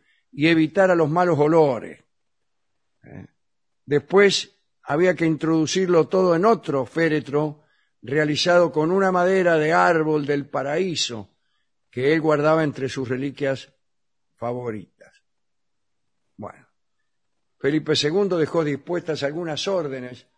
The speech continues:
que debían cumplirse después de su muerte.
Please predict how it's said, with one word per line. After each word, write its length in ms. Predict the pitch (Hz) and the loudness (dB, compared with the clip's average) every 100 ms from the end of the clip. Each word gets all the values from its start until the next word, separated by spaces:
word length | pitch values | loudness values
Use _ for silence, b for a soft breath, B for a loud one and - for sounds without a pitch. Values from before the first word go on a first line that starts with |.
| _ _ | _ _
que 120 | - | -8
debían 300 | 139 156 165 | -4 -2 -2
cumplirse 640 | 143 151 147 160 160 - 147 | -2 -4 -2 -2 0 0 0
después 300 | 139 151 151 | 2 2 2
de 60 | |
su 120 | 127 | 2
muerte. 520 | 135 131 95 85 80 | -2 -2 -6 -12 -20